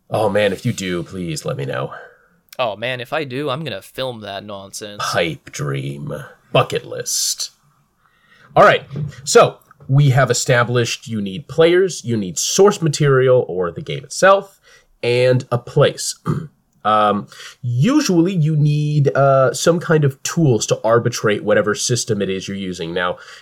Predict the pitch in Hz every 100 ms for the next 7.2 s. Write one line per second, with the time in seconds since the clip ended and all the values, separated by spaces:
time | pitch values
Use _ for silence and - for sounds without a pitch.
0 | - 101 87 82 - 147 165 165 120 92
1 | 95 87 95 87 82 165 202 165 135 139
2 | 131 131 135 - - - _ _ - 104
3 | 101 98 98 95 95 87 - - 107 104
4 | 104 101 101 113 120 131 135 160 180 175
5 | 180 175 233 247 294 262 226 175 233 262
6 | 170 143 123 123 127 - _ - 104 95
7 | 90 90